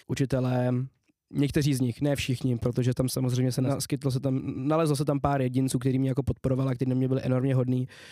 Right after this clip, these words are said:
Většinou to byly učitelky ze S V, češtiny a podobně. Ty potom zjišťovali, že třeba když už jsem jako byl v maturitním ročníku, tak, eh, některé ty jako s-, mladší ročníky tam o mě jako psaly jako slohy, že jako můj vzor, tak, eh, tak jako to, to,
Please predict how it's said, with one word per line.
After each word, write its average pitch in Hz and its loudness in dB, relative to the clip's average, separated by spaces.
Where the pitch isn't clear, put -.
Většinou 131 0
to 131 0
byly 127 2
učitelky 127 -2
ze 123 0
S - -4
V, 120 0
češtiny 123 -2
a 120 -2
podobně. 131 0
Ty 139 0
potom 127 0
zjišťovali, 120 0
že 117 0
třeba 120 -4
když 117 -2
už 127 -6
jsem 123 -2
jako 123 -2
byl 127 2
v 120 0
maturitním 123 0
ročníku, 120 -4
tak, 123 -4
eh, 120 -2
některé 120 -2
ty - -6
jako 123 -4
s-, - -10
mladší 131 -2
ročníky 127 -2
tam 127 -4
o - -6
mě 131 -2
jako - -6
psaly - -6
jako 135 -4
slohy, 131 -4
že 131 -10
jako 131 -6
můj 131 0
vzor, 127 0
tak, - -12
eh, 65 -8
tak - -8
jako 131 -6
to, - -10
to, - -14